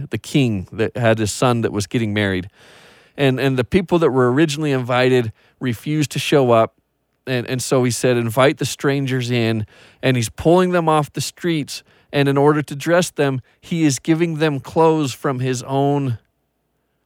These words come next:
closet, right? He's dressing them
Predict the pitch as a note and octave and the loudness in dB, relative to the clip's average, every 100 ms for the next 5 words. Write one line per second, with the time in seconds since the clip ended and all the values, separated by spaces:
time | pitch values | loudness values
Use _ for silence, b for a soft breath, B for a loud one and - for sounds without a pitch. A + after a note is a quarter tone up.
0 | _ _ - D3+ C3+ A2+ - - _ _ | _ _ -10 -4 -4 -4 -8 -14 _ _
1 | _ _ _ - A#2 C3+ C#3+ D#3+ C3+ - | _ _ _ -4 -2 -2 -4 -6 -6 -2
2 | D3+ D3+ E3+ D3 C#3+ C#3+ | -2 0 -4 -2 0 0